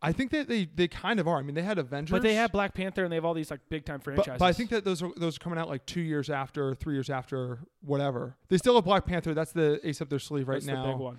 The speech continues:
Speaker 2: And Captain Marvel.
Speaker 1: And if they had Spider-Man, it's like, okay, we're good. But I don't think Captain Marvel counts as an ace. Like,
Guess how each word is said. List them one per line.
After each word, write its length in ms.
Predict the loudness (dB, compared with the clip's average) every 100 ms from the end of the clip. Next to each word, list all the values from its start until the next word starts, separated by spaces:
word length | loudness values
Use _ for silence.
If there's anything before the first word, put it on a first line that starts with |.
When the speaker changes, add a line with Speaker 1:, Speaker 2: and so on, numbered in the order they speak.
| -8
Speaker 2:
And 140 | -4
Captain 260 | -2 -4 -4
Marvel. 300 | -4 -4 0
Speaker 1:
And 140 | 0
if 60 | 2
they 100 | 0
had 200 | 2 0
Spider-Man, 460 | 2 0 0 -2 -6
it's 160 | -6
like, 120 | -2
okay, 180 | -2 0
we're 180 | 0 0
good. 340 | 0 -2 -2
But 120 | -4 0
I 40 |
don't 140 | 0
think 140 | -2 -2
Captain 240 | -4 0
Marvel 480 | 2 4 4 2 0
counts 240 | -6 -6
as 100 | -6
an 80 | -4
ace. 80 | -2
Like, 240 | 0 0